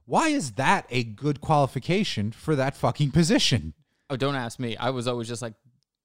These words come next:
Speaker 2: "Dude, that's a reality T V guy." I was like,
Speaker 1: Yeah.
Speaker 2: "I work in that industry. No fucking way."
Speaker 1: Yeah,
Speaker 2: That's
Speaker 1: dude.
Speaker 2: I
Speaker 1: Like,
Speaker 2: got
Speaker 1: what the
Speaker 2: it's an
Speaker 1: fuck
Speaker 2: easy
Speaker 1: is
Speaker 2: choice
Speaker 1: going
Speaker 2: for
Speaker 1: on?
Speaker 2: He's a T V personality. This is ridiculous. <laughs>
Speaker 1: I love him. He's not your average politician.
Speaker 2: Yeah,
Speaker 1: Like,
Speaker 2: it was like
Speaker 1: that's a fucking problem, dude.
Speaker 2: Yeah, that's exactly why I can't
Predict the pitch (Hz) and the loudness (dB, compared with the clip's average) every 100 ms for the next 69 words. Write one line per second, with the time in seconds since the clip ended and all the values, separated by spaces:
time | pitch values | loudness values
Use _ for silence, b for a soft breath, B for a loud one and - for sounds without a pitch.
0 | _ 120 113 120 117 113 110 107 110 - | _ -8 -6 -8 -8 -8 -8 -8 -12 -12
1 | 113 107 - - 110 _ _ _ _ - | -12 -12 -12 -14 -16 _ _ _ _ -2
2 | 226 311 277 156 127 131 117 110 113 113 | 4 6 6 6 4 -2 -4 -8 -10 -10
3 | 113 117 104 _ _ 120 135 120 120 113 | -12 -12 -14 _ _ -6 -4 -4 -8 -8
4 | 110 107 - 151 180 294 359 320 196 135 | -12 -12 -16 -14 -4 2 4 6 6 6
5 | 143 139 180 185 196 175 196 320 - - | 4 4 4 6 4 6 4 4 4 0
6 | 165 262 226 254 247 190 160 190 233 262 | 0 0 2 2 2 2 4 6 6 6
7 | 349 370 - 160 147 202 175 - 202 208 | 6 6 6 6 6 0 -4 -4 -6 -6
8 | 202 185 180 170 156 180 143 101 110 156 | -8 -6 -8 -8 -8 -8 -8 -10 -10 -10
9 | 151 135 120 123 233 170 113 135 - 190 | -10 -14 -14 -10 -10 -12 -12 -10 -8 -8
10 | - 143 139 139 120 113 127 135 123 117 | 0 2 4 4 4 2 4 4 4 4
11 | 117 104 - 110 107 - 104 - 71 _ | 2 -2 -4 -2 -2 -2 -6 -6 -12 _
12 | _ _ 131 131 120 123 123 147 160 - | _ _ -6 -4 -4 -4 0 0 0 2
13 | 156 151 143 147 135 120 95 95 104 110 | 2 2 2 6 6 4 0 2 2 0
14 | 151 147 120 127 143 127 135 131 131 123 | -2 -2 -2 -6 -8 -8 -8 -6 -8 -8
15 | 120 117 113 131 117 | -6 -8 -10 -12 -12